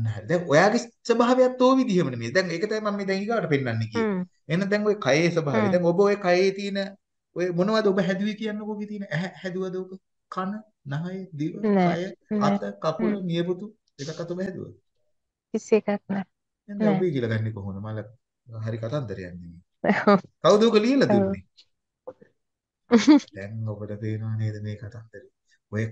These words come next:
Speaker 1: කය හදන එකවත් ඔබ
Speaker 2: හ්ම්.
Speaker 1: කරනවද? කෑම ටික ක-, දිරෝන එක ඔබ කරනවද? ඒ ටික ලේ, මේ ලේ ටික ගිහිල්ලා මේ, මේ කය හදන කය, මේ කයේ හැදෙන මැරෙන ස-, සිදුවීම ඔබ කරනවද?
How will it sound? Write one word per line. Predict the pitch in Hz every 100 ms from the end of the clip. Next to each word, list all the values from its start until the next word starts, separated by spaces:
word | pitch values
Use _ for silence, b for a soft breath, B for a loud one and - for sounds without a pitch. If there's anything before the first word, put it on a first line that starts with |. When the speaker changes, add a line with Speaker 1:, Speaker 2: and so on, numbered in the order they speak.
| -
Speaker 1:
කය | - 104 113
හදන | 113 110 101 120
එකවත් | 110 98 92 123
ඔබ | 120
Speaker 2:
හ්ම්. |
Speaker 1:
කරනවද? | 123 117 107 98 92 - _ b b _
කෑම | 110 120 131
ටික | 135 131 143
ක-, | - 110 113 110 - _ 120 113 - 120
දිරෝන | 113 160 160 170
එක | 175
ඔබ | 170 160
කරනවද? | 160 131 104 95 - b
ඒ | - 131
ටික | 139 151
ලේ, | 131 139 143 156
මේ | 135 143
ලේ | 127 135
ටික | 143 139
ගිහිල්ලා | 131 147 151 139
මේ, | 135
මේ | 131 131 - - _ 104 -
කය | - 117 135
හදන | 135 131 147 156
කය, | 156 131 135 135 B B _
මේ | 123
කයේ | 113 123 147 131
හැදෙන | 131 120 147
මැරෙන | 143 127 147 151
ස-, | - -
සිදුවීම | - 139 156 170 160
ඔබ | 143 147
කරනවද? | 185 214 135